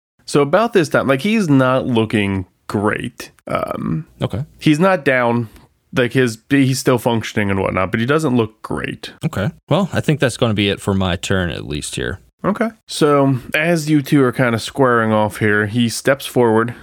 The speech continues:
Speaker 1: at the same time as a large transport vehicle kind of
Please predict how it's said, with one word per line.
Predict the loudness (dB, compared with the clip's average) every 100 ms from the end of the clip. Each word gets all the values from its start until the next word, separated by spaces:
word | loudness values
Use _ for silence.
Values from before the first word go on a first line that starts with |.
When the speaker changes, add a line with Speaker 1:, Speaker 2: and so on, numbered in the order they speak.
| -20 -4
Speaker 1:
at | -4 -2
the | -4
same | 0 0 0
time | 0 0 2 0
as | 0 0 0 -2
a | -2 -2 -2 -6 -10 _ 0
large | 2 4 0 -4
transport | -2 0 0 0 -2 2
vehicle | 2 2 2 2 0 -8 -6
kind | 2 4 4
of | 2 0 -4 -12